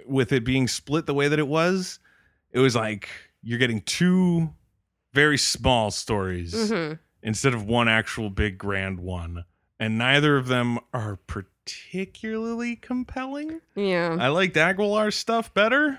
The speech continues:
Speaker 2: Mm-hmm.
Speaker 1: just because, like, he was, he seemed like he cared about what he was <laughs> doing.
Speaker 2: Yeah. Yeah,
Speaker 1: And
Speaker 2: there was
Speaker 1: Cal was just like, "I guess I do this now."
Speaker 2: Yeah. <laughs>
Speaker 1: And Aguilar was like, "I will give my fucking life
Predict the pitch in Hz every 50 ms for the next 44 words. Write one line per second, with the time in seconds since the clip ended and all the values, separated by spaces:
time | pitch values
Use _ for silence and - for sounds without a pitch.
0 | - - 240 262 269 294 302 320 156 147 - - 151 139 - 160 151 165 165 151
1 | 135 - 151 139 131 127 123 - - - 143 131 123 123 117 117 117 117 117 120
2 | - _ _ - 123 120 113 - - 147 135 135 131 127 123 113 - 127 123 117
3 | 117 113 107 98 - - _ _ _ _ _ _ _ _ _ - - 123 127 135
4 | 147 156 151 156 156 160 175 175 180 190 208 165 - 151 - - 240 - 226 -
5 | - 294 262 233 208 - 254 196 - - - - 370 - 214 294 247 214 220 214
6 | 214 202 151 147 160 175 175 160 151 147 151 143 123 135 131 117 98 104 101 110
7 | 117 120 - 139 147 151 196 208 170 143 120 - 120 110 110 117 120 - 202 185
8 | - - - - - - 320 - 139 120 120 127 - 127 127 127 123 - - 120
9 | 120 117 - - - - - - - - - - 90 - - - - - - 104
10 | 107 - - - - -